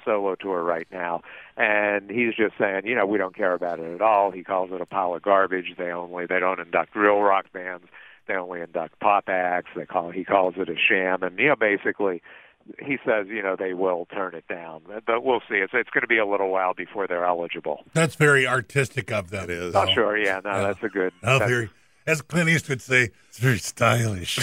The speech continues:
Speaker 2: <laughs>
Speaker 1: Yeah, I mean, you know, it's, it's a good grumpy position to take.
Speaker 2: Yeah.
Speaker 3: Yeah, absolutely. Um, where do we finish this week?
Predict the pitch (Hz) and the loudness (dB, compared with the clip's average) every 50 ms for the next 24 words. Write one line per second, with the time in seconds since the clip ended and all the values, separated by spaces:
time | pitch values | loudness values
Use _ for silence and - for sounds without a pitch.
0 | - - - 151 135 - - 175 123 101 - - - 170 143 - - 135 139 139 | -2 -2 -2 -2 -4 -2 -2 0 -2 -2 -2 -4 -6 -6 -6 -6 -6 -6 -6 -4
1 | 135 135 143 160 165 151 131 131 - - 156 156 151 - 160 131 143 143 123 - | -4 -4 -4 -2 0 0 0 0 0 0 -2 -2 -2 -4 -4 -2 -2 -2 -2 -2
2 | 123 113 107 98 - 117 101 - 104 98 98 98 87 - 107 104 90 87 - - | -2 -2 -2 -4 -6 -10 -12 -12 -12 -10 -10 -10 -10 -10 -14 -18 -18 -20 -16 -6
3 | 92 107 104 101 101 98 85 98 92 - _ _ - 113 110 104 90 - _ _ | -2 0 0 2 0 -2 -4 -10 -16 -20 _ _ -2 0 0 0 0 -4 _ _
4 | - 113 113 117 107 - - 110 107 107 117 - 107 98 92 90 - - _ - | 0 0 0 0 -2 -6 -6 -2 -2 -2 -2 -2 -2 -2 -2 -2 -4 -8 _ -20
5 | - _ _ _ _ _ 147 160 170 151 151 170 202 220 220 208 196 - - 190 | -20 _ _ _ _ _ 6 6 6 6 6 4 2 2 2 0 -2 0 0 0
6 | 196 190 175 - - 151 143 - - 117 113 98 87 - - | 0 0 -2 -4 -4 -6 -6 -6 -4 -4 -4 -4 -4 -4 -8